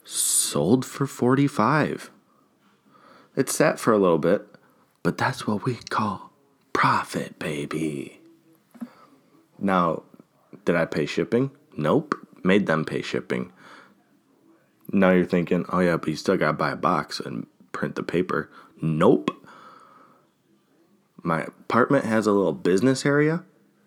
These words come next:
Print out the paper. Um, at Vitamin Shoppe,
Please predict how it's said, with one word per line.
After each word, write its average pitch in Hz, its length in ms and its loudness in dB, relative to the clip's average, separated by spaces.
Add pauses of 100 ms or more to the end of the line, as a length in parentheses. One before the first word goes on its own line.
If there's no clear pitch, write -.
(320)
Print 80 240 -2
out 90 160 -2
the - 80 -4
paper. 104 560 0 (1200)
Um, 80 640 -2 (160)
at 87 160 2
Vitamin 120 380 4
Shoppe, 98 340 0